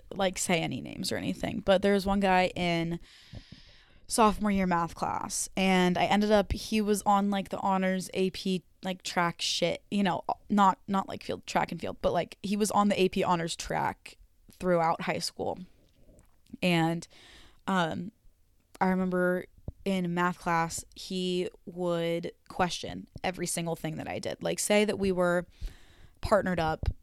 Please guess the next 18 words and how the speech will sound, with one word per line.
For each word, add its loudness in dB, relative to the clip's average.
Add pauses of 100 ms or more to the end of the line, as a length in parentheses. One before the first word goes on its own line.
(160)
for, 0 (140)
like, -4
an -2
assignment -4
that -6
day. -8 (920)
Everything 4
that 2
I 2
did, 0
he 0
would -2
then 0 (140)
question, 0
like, 0
"Are 2
you 2
sure? 0